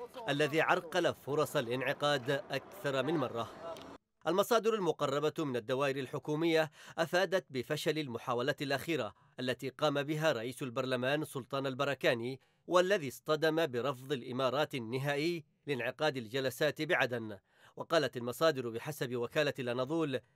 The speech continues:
إن البركاني الذي زار أبو ظبي مطلع الأسبوع الماضي عاد خالي الوفاض، رغم لقائه بولي عهد أبو ظبي ومسؤولين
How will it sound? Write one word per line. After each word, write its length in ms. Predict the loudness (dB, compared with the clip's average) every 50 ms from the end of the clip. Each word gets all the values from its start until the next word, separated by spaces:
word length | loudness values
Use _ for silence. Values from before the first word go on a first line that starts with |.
| _ _ -2
إن 120 | 2 2
البركاني 720 | 2 4 4 2 2 2 2 4 4 6 6 4 2 2 -2
الذي 380 | -2 -2 -2 -2 -2 -4 -6
زار 400 | 0 2 4 4 6 4 2 -2
أبو 180 | -2 -2 -2 2
ظبي 380 | 4 4 4 4 2 -2 -2 -2
مطلع 420 | -2 -2 -2 0 0 0 0 0
الأسبوع 360 | -2 -6 -10 -6 -2 0 0
الماضي 520 | 2 4 6 6 6 6 4 0 -2 -2 -6 -12 -20 -10 -4
عاد 520 | 2 4 6 8 8 6 6 4 2 2
خالي 460 | 0 0 -2 -2 0 0 2 2 0 0
الوفاض، 680 | 0 -2 -2 2 4 4 4 4 2 0 0 0 -2 _ _ _ _ _ _ _
رغم 340 | 4 4 4 4 4 0 0
لقائه 680 | 0 -2 -4 -8 _ 4 4 4 4 4 0 -2 -2
بولي 480 | -2 -2 -2 -2 -2 -2 -2 0 0 0
عهد 260 | 0 0 0 0 0
أبو 300 | 0 0 0 0 -2 2
ظبي 340 | 4 4 4 4 0 -6 -6 _ _ _ _
ومسؤولين 640 | 0 2 2 2 0 0 -2 -2 0 2 2 4 4